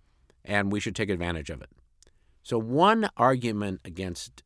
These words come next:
the one reason that people are not concerned about the deficits is because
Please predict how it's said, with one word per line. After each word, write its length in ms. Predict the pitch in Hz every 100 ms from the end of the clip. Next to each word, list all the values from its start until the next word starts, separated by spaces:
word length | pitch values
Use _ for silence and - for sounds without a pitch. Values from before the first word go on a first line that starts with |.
| -
the 100 | 92
one 180 | 120 202
reason 260 | 131 104
that 140 | 92 -
people 280 | 120 101
are 120 | 90 87
not 260 | 92 92 - _ _ _ _ -
concerned 420 | 104 - 196 170
about 220 | 107 92
the 60 | 90
deficits 480 | 92 92 92 107 98
is 100 | -
because 400 | 95 110 98